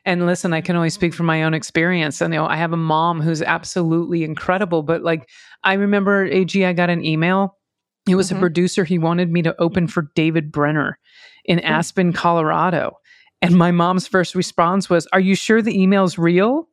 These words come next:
Speaker 1: Like, it was one of those things, like, we can't just celebrate things. There always has to go to a negative or a doubt position.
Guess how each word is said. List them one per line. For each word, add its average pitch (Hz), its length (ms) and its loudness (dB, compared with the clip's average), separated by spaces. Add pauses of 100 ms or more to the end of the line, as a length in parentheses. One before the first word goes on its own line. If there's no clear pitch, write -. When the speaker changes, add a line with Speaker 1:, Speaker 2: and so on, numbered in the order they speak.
(180)
Speaker 1:
Like, 190 320 2
it 240 160 0
was 226 180 0
one 247 140 4
of 277 120 2
those 254 180 0
things, 226 200 0
like, 240 160 2
we 214 80 0
can't 220 360 0
just 202 160 0
celebrate 185 500 2
things. 202 220 2
There 196 160 2
always 185 260 2
has 185 200 2
to 220 100 0
go 180 260 2
to 185 200 2
a 180 60 2
negative 180 460 2
or 170 140 4
a 160 100 0
doubt 160 400 0
position. 214 500 0